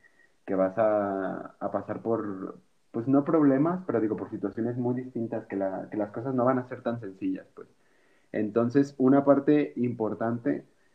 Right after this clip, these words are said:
que, digo, tú lo has hecho y me ha tocado ver músicos que no lo aceptan tanto, es al momento de estar en un escenario y que te quieran poner un micrófono. No en una orquesta, bueno, también en las orquestas pasa, pero, digo, en las orquestas a veces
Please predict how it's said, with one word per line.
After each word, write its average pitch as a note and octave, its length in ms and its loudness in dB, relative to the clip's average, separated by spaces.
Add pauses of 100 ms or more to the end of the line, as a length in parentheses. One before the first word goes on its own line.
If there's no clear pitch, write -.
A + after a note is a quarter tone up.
(300)
que, A2+ 120 0
digo, A2 600 2
tú B2 140 8
lo C3 100 8
has C#3 220 0
hecho D3+ 520 0 (140)
y G#2+ 100 0
me G#2 120 2
ha G#2 120 0
tocado A#2+ 360 2
ver A#2 160 2
músicos A#2+ 680 -2
que G2 120 -4
no F#2+ 120 -2
lo G#2+ 80 -2
aceptan A#2 460 -6
tanto, A#2+ 480 -8
es G#2 260 -8 (140)
al A#2 140 -4
momento G#2+ 380 0
de A#2+ 100 0
estar A2+ 200 2
en A#2 80 0
un B2 140 2
escenario A2 680 -2 (420)
y G#2 80 -2
que G2+ 120 -2
te F#2+ 120 -4
quieran G#2 300 -2
poner G2 240 -2
un A2 160 -4
micrófono. G2+ 680 -6 (100)
No A#2+ 200 4
en C3+ 80 10
una D#3+ 180 6
orquesta, C#3+ 680 -4 (120)
bueno, C3 240 4
también C#3 240 4
en E3 60 0
las D3 160 -2
orquestas A#2+ 420 -8
pasa, A#2+ 360 -4
pero, G#2 160 -4
digo, G#2 140 -4
en G2+ 60 -8
las G2+ 120 -12
orquestas A2+ 440 -12
a G#2 60 -14
veces A#2 280 -12